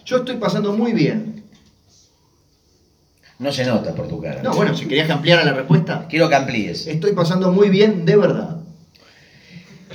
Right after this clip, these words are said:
Speaker 2: ¿Y vos qué viste en el cine últimamente? Ya que me preguntás de temas de, que tiene que ver con el
Speaker 1: Eh,
Speaker 2: cine.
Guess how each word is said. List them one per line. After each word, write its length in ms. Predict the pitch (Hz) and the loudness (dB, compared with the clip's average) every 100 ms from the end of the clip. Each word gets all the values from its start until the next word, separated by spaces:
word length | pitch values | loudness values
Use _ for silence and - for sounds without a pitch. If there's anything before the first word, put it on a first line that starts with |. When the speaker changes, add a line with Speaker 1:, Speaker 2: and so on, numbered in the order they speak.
| - | -2
Speaker 2:
¿Y 360 | 196 196 190 | 2 4 4
vos 220 | 175 269 269 | 6 6 6
qué 120 | 254 | 2
viste 200 | 208 170 | 0 -2
en 60 | 156 | -6
el 100 | 151 | -4
cine 200 | 165 147 | -4 -6
últimamente? 720 | 143 143 143 139 123 131 135 | -6 -8 -6 -6 -6 -8 -4
Ya 160 | 165 | -2
que 120 | 160 156 | 2 2
me 120 | 151 | 4
preguntás 460 | 156 147 147 165 | 4 2 4 4
de 100 | 160 | 4
temas 340 | 160 151 156 143 | 2 0 0 0
de, 280 | 143 139 139 | 0 -2 -2
que 80 | |
tiene 200 | 139 151 | -4 -2
que 60 | 139 | 0
ver 140 | 151 | 0
con 100 | 143 | 2
el 60 | 135 | 2
Speaker 1:
Eh, 40 | |
Speaker 2:
cine. 500 | 131 127 127 135 - | 2 0 0 -2 -6